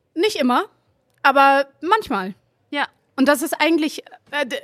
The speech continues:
Speaker 1: aber das mit dem überraschend, das ist interessant. Und das mit dem überraschend hat weniger mit dem anderen Menschen was zu tun, als mit dir selber. Weil wir sind ja überrascht. Weil wir was anderes in diese Person hereingelesen haben.
Speaker 2: Ja.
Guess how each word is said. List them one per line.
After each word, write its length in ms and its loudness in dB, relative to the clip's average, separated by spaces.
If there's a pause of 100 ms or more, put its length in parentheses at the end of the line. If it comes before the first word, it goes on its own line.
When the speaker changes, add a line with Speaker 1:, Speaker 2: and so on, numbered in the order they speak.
Speaker 1:
aber 160 2
das 180 0
mit 160 0
dem 180 0
überraschend, 520 -2
das 140 -10
ist 60 -12
interessant. 440 -6 (460)
Und 80 -4
das 140 0
mit 140 -2
dem 80 -4
überraschend 460 0
hat 140 -6
weniger 500 0
mit 220 -4
dem 300 0 (460)
anderen 300 0
Menschen 360 -4
was 200 -4
zu 100 -14
tun, 220 -4
als 200 -6
mit 180 -8
dir 100 -6
selber. 360 -4 (280)
Weil 260 -4 (1300)
wir 320 2
sind 200 -6
ja 100 -8
überrascht. 560 -12 (500)
Weil 280 0
wir 260 0
was 140 2
anderes 500 0
in 120 -8
diese 220 -8
Person 360 -4
hereingelesen 760 -4
haben. 240 -10
Speaker 2:
Ja. 160 0